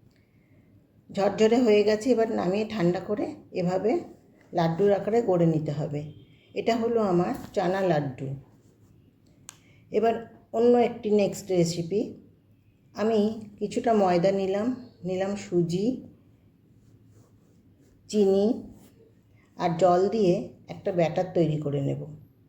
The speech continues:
দিয়ে দশ মিনিট ঢাকা দিয়ে রেখে দেব। ঢাকা দেওয়া এটা থাক। ততক্ষণ এক বাটি কাজু আমি পেস্ট করে নেব, আর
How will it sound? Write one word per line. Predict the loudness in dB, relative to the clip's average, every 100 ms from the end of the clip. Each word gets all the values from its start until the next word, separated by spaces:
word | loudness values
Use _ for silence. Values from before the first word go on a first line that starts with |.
| _ _ _ _ _ _ _ _ _ _ _ -4
দিয়ে | 2 4 4
দশ | 4 2 -2
মিনিট | 0 0 -2 -10 -20 _ _
ঢাকা | -8 -6 -4 -4
দিয়ে | 0 2 2 0 0
রেখে | 2 2
দেব। | 0 -2 -6 -12 -18 -20 -20 -20 -20 -20 -20 -20 -20 -20 -20 -20 _ _ _
ঢাকা | -6 -2 2
দেওয়া | 4 4
এটা | 2 -2 -4
থাক। | -8 -8 -12 -20 _ _ _ -6
ততক্ষণ | -4 -4 -6 -6 -6 -10 -20 -20 _ _ _ _ -4
এক | -4 0
বাটি | 0 0 -4 -2
কাজু | -2 0 2 2 0 -10 -20 _ _ -10
আমি | -4 -2 -4 -8 -10 0
পেস্ট | 0 0 -4
করে | -2 0
নেব, | 0 -4 -8 -10 -12 -20 _ _ _ _ -20 -20 -20 _ -20 _ -20 -20 -20 -20 -20 _ _ -20 _ -4
আর | -2